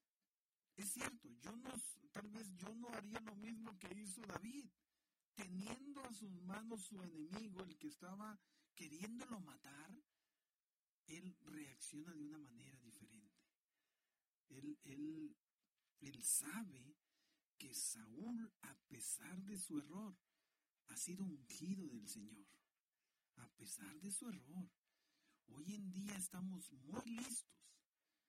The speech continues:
muy prestos, muy a la mano está la,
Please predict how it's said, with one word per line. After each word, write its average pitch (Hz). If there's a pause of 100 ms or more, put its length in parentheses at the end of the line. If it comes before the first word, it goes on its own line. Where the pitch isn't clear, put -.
(400)
muy 131
prestos, - (1200)
muy 185
a 254
la 240
mano 226
está 185
la, 170